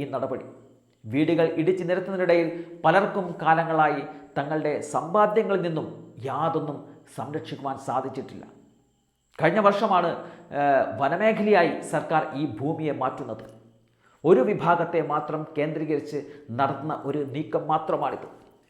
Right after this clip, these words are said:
വീടുകൾ പൊളിച്ചു മാറ്റുന്നതിന് മുമ്പ് ആളുകളെ മാറ്റി പാർപ്പിക്കുവാനുള്ള ബദൽ സംവിധാനങ്ങൾ ഒരുക്കണമായിരുന്നു. എന്നാൽ യാതൊന്നും ഇവിടെ ഉണ്ടായിട്ടില്ല. വീട്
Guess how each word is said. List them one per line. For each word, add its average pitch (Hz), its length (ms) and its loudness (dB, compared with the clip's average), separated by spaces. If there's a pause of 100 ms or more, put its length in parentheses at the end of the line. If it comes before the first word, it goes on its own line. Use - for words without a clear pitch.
(120)
വീടുകൾ 156 340 2 (120)
പൊളിച്ചു 160 280 -2 (100)
മാറ്റുന്നതിന് 185 500 0
മുമ്പ് 185 220 2 (680)
ആളുകളെ 151 320 2 (200)
മാറ്റി 147 240 -4 (140)
പാർപ്പിക്കുവാനുള്ള 147 760 0 (460)
ബദൽ 143 240 4 (100)
സംവിധാനങ്ങൾ 160 640 0 (480)
ഒരുക്കണമായിരുന്നു. 131 680 -8 (720)
എന്നാൽ 143 220 0 (380)
യാതൊന്നും 214 500 4 (480)
ഇവിടെ 135 180 -4 (140)
ഉണ്ടായിട്ടില്ല. 120 460 -10 (1160)
വീട് 233 220 4